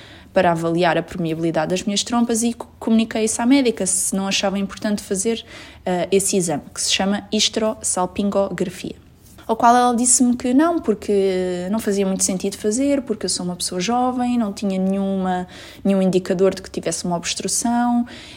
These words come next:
e nunca tinha tido uma infecção, nunca tinha tido clamídia, nem H P V, nem nada disso, portanto, em princípio,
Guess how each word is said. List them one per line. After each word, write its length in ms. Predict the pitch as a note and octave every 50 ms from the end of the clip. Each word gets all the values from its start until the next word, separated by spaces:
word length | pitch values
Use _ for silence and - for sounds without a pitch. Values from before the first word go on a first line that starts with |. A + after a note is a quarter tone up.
| - - -
e 380 | F#3 F#3 F3 F3 F3 E3+ E3+ E3+
nunca 200 | F3 E3+ - F3
tinha 180 | - E3+ E3+
tido 160 | E3+ - F3 E3+
uma 120 | E3+ E3+
infecção, 500 | E3+ - F#3 F#3 - - C#4+ C#4+ D4 C#4
nunca 160 | B3+ A#3 F#3+
tinha 260 | E3+ - E3+ F3 F3
tido 220 | F3 - F3+ E3+ -
clamídia, 580 | - - F#3+ G3+ A#3 B3 C4 B3+ B3 A#3+ A3
nem 140 | G3 F3+ E3+
H 180 | E3+ E3+ D#3+ E3
P 160 | - - G3
V, 300 | F#3 G3+ A#3+ B3+ B3+ B3+
nem 100 | A3 G3+
nada 240 | F#3+ F#3+ G3 G3+ G#3+
disso, 260 | G#3+ A#3+ A#3 - -
portanto, 320 | - - - - B3+ C4+ -
em 80 | G3+
princípio, 680 | F#3+ G3 G3+ G3+ - - B3+ B3+ B3 - F3+ F3+ F3+